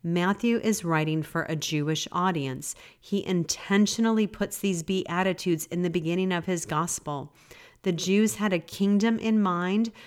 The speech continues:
that the Messiah was going to lead them to a military victory. They're being dominated by a Roman government, and they're looking for de-, a defeat and freedom from this oppressive rule that they're under.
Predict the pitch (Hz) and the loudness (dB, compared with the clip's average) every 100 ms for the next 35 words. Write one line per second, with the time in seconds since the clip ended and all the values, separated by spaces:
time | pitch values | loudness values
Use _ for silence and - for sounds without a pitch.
0 | - - 165 175 170 160 - 185 185 196 | -14 -10 -2 0 2 0 0 2 4 4
1 | 185 160 175 175 170 180 170 165 185 190 | 2 0 0 0 0 -2 -2 2 2 2
2 | 175 170 - - 165 160 165 165 170 165 | 0 -2 -4 -6 -2 0 0 0 0 -2
3 | 175 160 151 143 - 143 131 135 - _ | 0 0 0 -4 -6 -6 -4 -6 -10 _
4 | - - _ _ 156 202 247 320 262 190 | -20 -20 _ _ 2 2 4 4 4 4
5 | 175 233 135 131 131 139 151 156 156 160 | 4 4 2 -2 -4 -2 0 0 2 2
6 | 180 185 175 147 147 139 120 - 156 156 | 2 2 2 0 0 -4 -6 -6 -2 0
7 | 185 226 202 170 - 202 185 - 160 151 | 2 2 2 0 0 -2 -2 -2 -2 -2
8 | - _ _ - 156 170 - 165 151 147 | -6 _ _ -14 -4 -4 -2 -4 -4 -4
9 | - 208 214 - 160 - 190 190 208 208 | 0 0 0 -2 -4 -2 0 2 2 0
10 | - - - - 165 170 - 156 - 180 | -2 -14 -20 -4 0 0 -2 -8 -6 -6
11 | 170 196 156 170 175 165 - 151 - 143 | -4 -4 -2 -2 -2 -2 -4 -6 -4 -6
12 | 139 139 131 | -6 -6 -6